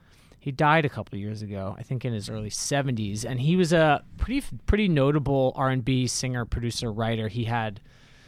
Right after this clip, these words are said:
I think, produced and wrote mostly a lot of Marvin Gaye stuff and some, like, Michael Jackson and some other things. But, um, he was working on this album the last few years of his life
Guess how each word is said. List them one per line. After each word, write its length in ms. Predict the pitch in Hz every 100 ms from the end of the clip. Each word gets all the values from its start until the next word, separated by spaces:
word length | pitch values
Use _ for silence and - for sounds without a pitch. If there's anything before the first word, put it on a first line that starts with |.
| - _
I 40 | 131
think, 300 | - 277 -
produced 460 | 202 135 180 160
and 180 | 160 131
wrote 340 | 139 139 135 - _ _
mostly 800 | 143 147 160 - 151 139 135 - - _ _ _ _ -
a 100 | 131
lot 280 | 135 131 135
of 120 | 127
Marvin 500 | 131 127 120 120 110
Gaye 640 | 117 110 110 110 104 107 _ - _ _ _ - -
stuff 800 | - - - 110 107 113 - -
and 180 | 117
some, 380 | 107 - 117 110
like, 200 | 104 101
Michael 220 | 110 104 104
Jackson 440 | 104 104 - 107
and 180 | 98 101
some 220 | 110 101
other 200 | 85 110
things. 260 | 107 104 -
But, 260 | - 113 _
um, 280 | 123 117 107
he 140 | 98 131
was 300 | 131 107 -
working 320 | 139 131 147
on 100 | 131
this 160 | 123 -
album 240 | 113 117
the 80 | 110
last 240 | 110 -
few 100 | 120
years 200 | 110 104
of 60 | 104
his 140 | 98
life 300 | 104 98 -